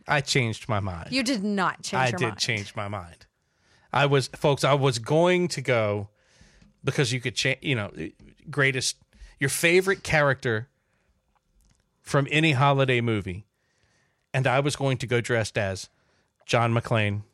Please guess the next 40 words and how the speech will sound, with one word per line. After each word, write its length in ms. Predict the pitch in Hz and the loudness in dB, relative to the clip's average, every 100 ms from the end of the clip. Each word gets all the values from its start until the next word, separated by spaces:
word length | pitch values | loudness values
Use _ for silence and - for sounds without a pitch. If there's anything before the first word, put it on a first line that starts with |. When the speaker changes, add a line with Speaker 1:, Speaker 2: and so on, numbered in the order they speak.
| _ | _
Speaker 1:
from 220 | - 117 | -6 -2
Die 180 | 113 104 | 0 0
Hard. 320 | 92 85 - _ _ _ _ _ _ _ _ _ _ - | -2 -8 -12 _ _ _ _ _ _ _ _ _ _ -12
It's 140 | - | -8
a 40 | |
Christmas 460 | - 165 - 170 - | -4 -4 -2 -6 -2
movie. 380 | 175 135 82 _ _ _ _ _ _ _ - | -2 -2 -6 _ _ _ _ _ _ _ -6
It 100 | 127 | -4
is 80 | 127 | -2
a 80 | 127 | 0
holiday 340 | 147 143 143 | 2 2 2
movie. 280 | 139 120 - | 0 -2 -4
It 160 | 117 | -10
takes 240 | - 151 - | -4 -4 -2
place 240 | 156 135 | -2 -2
at 80 | 147 | -4
Christmas 320 | 143 - 131 | -6 -6 -8
time. 240 | - 101 98 _ _ _ _ _ _ _ _ _ _ _ _ _ _ _ _ _ _ _ _ _ - | -6 -8 -10 _ _ _ _ _ _ _ _ _ _ _ _ _ _ _ _ _ _ _ _ _ -10
Speaker 2:
Was 160 | 202 190 | -6 -6
it 120 | - | -8
released 560 | 175 160 185 196 - | -10 -8 -10 -10 -14
at 120 | - - | -20 -18
Christmas 360 | - - - | -18 -18 -20
time? 340 | - - - _ _ _ - | -20 -20 -20 _ _ _ -14
Speaker 1:
Uh, 160 | - - - | -12 -12 -10
that 260 | 151 185 - | -8 -8 -4
I 120 | 135 | -6
do 180 | 120 147 | -2 -2
not 220 | 131 - | 0 -2
remember. 540 | 131 120 117 104 - _ _ | -2 0 0 -2 -12 _ _
Speaker 2:
Please 240 | - 311 - | -18 -18 -18
hold. 240 | - - | -18 -4
Speaker 1:
We're 80 | 135 | 0
gonna 180 | 139 110 | 2 0
Speaker 2:
We're 60 | 107 | -2
Speaker 1:
consult 480 | - 127 - - 131 180 | -4 -4 -2 -2 0 -2
Speaker 2:
gonna 80 | |
consult 320 | - 160 120 104 | -10 -8 -8 -2
Speaker 1:
the 60 | |
Google. 380 | 117 107 92 | -4 -4 -10